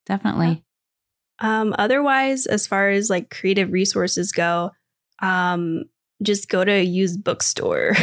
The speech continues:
Speaker 2: <laughs> and walk around and see what you can find, and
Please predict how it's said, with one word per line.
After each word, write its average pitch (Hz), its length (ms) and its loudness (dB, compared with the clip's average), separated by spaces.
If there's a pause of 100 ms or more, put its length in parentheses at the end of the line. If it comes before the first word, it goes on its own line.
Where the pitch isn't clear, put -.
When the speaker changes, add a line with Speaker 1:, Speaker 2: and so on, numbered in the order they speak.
Speaker 2:
<laughs> - 140 0
and 208 220 0
walk 220 320 0
around 202 720 0 (680)
and 202 180 0
see 208 220 2
what 226 160 0
you 220 160 2
can 233 180 2
find, 190 720 0
and 170 560 -2